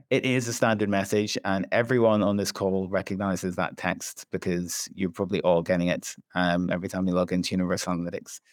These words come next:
So it's not gonna recognize you have migrated necessarily because, um, you'll be running these two in parallel. Um, so yeah, I would not worry about that. If you've migrated and you're collecting,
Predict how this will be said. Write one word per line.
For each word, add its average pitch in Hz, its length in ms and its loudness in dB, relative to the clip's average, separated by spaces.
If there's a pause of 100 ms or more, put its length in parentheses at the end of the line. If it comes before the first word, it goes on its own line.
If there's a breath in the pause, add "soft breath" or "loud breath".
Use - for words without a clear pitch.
(340 soft breath)
So 214 120 4
it's - 140 2
not 123 140 4
gonna 117 120 2
recognize 107 480 2
you 101 100 -2
have 98 260 0
migrated 104 500 2
necessarily 101 680 2
because, 98 680 -4 (120)
um, 95 380 2
you'll 98 100 0
be 98 80 -2
running 101 260 2
these 98 160 0
two - 100 -2
in 101 100 0
parallel. 104 480 4 (420 loud breath)
Um, 90 560 2 (320 loud breath)
so 80 400 2
yeah, - 160 -8 (280)
I 85 120 0
would 85 180 -2
not - 260 -2
worry 87 180 2
about - 280 0
that. - 400 -6
If 98 180 -2
you've 101 120 2
migrated 104 520 2
and 101 100 2
you're 95 80 -2
collecting, 98 540 -2